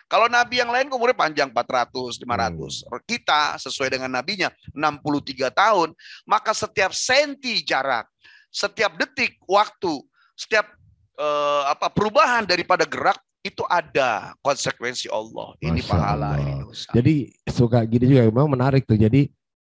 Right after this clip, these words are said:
Speaker 1: Hmm.
Speaker 2: ibadah yang sekarang sama ibadah besok itu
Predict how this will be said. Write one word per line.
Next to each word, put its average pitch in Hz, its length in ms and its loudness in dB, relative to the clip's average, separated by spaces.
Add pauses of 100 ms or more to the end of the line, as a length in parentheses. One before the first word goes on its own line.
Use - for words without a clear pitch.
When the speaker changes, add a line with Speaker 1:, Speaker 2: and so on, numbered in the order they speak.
(320)
Speaker 1:
Hmm. - 140 -20
Speaker 2:
ibadah 147 340 4
yang 151 200 6
sekarang 135 480 2
sama 143 220 2
ibadah 127 300 4
besok 117 400 4
itu 185 240 4